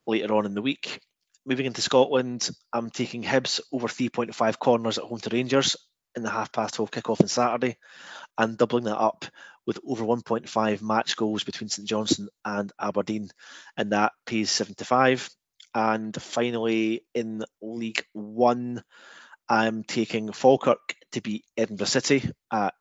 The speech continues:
twenty-nine to twenty, and Falkirk to also hit over one point five team goals at five to four. And I've already mentioned, um, potential corner opportunities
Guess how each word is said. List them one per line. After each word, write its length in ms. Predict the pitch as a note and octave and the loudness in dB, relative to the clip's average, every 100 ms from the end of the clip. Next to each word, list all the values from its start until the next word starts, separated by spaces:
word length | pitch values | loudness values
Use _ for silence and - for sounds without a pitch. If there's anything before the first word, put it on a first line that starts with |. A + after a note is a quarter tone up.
| - | -10
twenty-nine 320 | - G2+ G#2+ | -8 -4 -6
to 100 | - | -8
twenty, 500 | - A#2+ A#2 B2 A#2 - - - - - | -2 -2 0 0 0 -6 -20 -20 -20 -2
and 220 | A2+ G#2 | 0 0
Falkirk 380 | G#2 A#2 G#2+ - - | 2 2 2 -2 -4
to 80 | - A2 | -6 2
also 360 | A2+ A2 A2+ | 2 2 -4
hit 220 | G2 G2+ _ _ _ _ | -2 -4 _ _ _ _
over 180 | B2 G#2 | -6 -2
one 140 | G#2+ G#2 | -2 -2
point 200 | G#2+ G#2 | -6 -2
five 320 | G#2+ G#2 - | 0 0 -2
team 220 | - G2+ | -4 -4
goals 420 | G#2 G#2 G2+ - - - - - | 0 0 0 -4 -6 -18 -18 -2
at 180 | A2 - | -2 0
five 240 | G#2 G2+ - | 0 0 -2
to 80 | |
four. 280 | G#2 G#2+ G2 - _ _ - - - - | -2 2 2 0 _ _ -20 -20 -18 2
And 80 | G#2+ | 4
I've 60 | G#2+ | 6
already 220 | G#2 G#2 | 4 4
mentioned, 640 | G#2 G2+ G#2+ G2 F#2+ - - - | 2 0 -2 -2 -6 -8 -10 -8
um, 380 | G2+ F#2+ F#2+ F#2+ | -4 -4 -4 -10
potential 380 | - A2 G2+ G#2 | 0 0 0 -2
corner 280 | A2 G#2 G2+ | 0 0 0
opportunities 560 | G2 - G2 F2+ G2 | -2 -6 -6 -6 -6